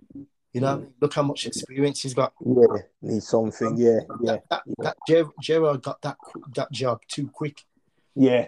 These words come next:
Speaker 1: Um,
Speaker 2: definitely.
Speaker 1: he never, he hasn't had to do, like, what, the Sol Campbells and
Speaker 2: Yeah.
Speaker 1: but even
Speaker 2: Yeah,
Speaker 1: Paul
Speaker 2: Floyd,
Speaker 1: Ince,
Speaker 2: all
Speaker 1: who,
Speaker 2: them things, yeah,
Speaker 1: who's a
Speaker 2: yeah.
Speaker 1: much better manager, you
Speaker 2: Yeah,
Speaker 1: know what I mean?
Speaker 2: yeah.
Speaker 1: Much better, more
Speaker 2: Yeah.
Speaker 1: experience. Look what he's done at Inter.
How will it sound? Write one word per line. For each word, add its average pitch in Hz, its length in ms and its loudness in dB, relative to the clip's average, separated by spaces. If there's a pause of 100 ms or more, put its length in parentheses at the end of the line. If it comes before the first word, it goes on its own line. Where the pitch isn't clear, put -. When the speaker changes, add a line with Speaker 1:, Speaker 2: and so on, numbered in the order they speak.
(140)
Speaker 1:
Um, 113 160 -6
Speaker 2:
definitely. 120 640 0 (140)
Speaker 1:
he 165 140 0
never, 151 280 4
he 147 140 -4
hasn't 143 320 0
had - 220 -12
to 135 120 -6
do, 123 340 -4 (440)
like, 127 340 -4 (320)
what, 117 260 -8
the 131 100 -12
Sol 127 300 -2
Campbells 120 800 -4
and 107 200 -10 (300)
Speaker 2:
Yeah. - 560 -8 (480)
Speaker 1:
but 160 140 -4
even 160 240 2
Speaker 2:
Yeah, - 60 -4 (120)
Speaker 1:
Paul 147 220 6
Speaker 2:
Floyd, 117 60 6
Speaker 1:
Ince, - 520 0
Speaker 2:
all 120 80 4
Speaker 1:
who, 117 60 8
Speaker 2:
them 123 180 6
things, 127 300 4
yeah, 123 160 12 (200)
Speaker 1:
who's 156 200 4
a 143 60 6
Speaker 2:
yeah. 127 220 10
Speaker 1:
much 117 120 0
better 139 180 0
manager, 123 560 -4 (320)
you 147 80 -4
Speaker 2:
Yeah, 139 80 4
Speaker 1:
know - 60 0
what - 120 -6
I 143 40 0
mean? 135 140 4
Speaker 2:
yeah. 147 60 2 (100)
Speaker 1:
Much - 160 -14
better, 147 180 4
more 143 240 2
Speaker 2:
Yeah. 127 60 -2
Speaker 1:
experience. 131 600 -4
Look 147 140 -8
what - 80 -6
he's 127 80 -8
done 127 140 0
at - 120 -6
Inter. 127 340 -6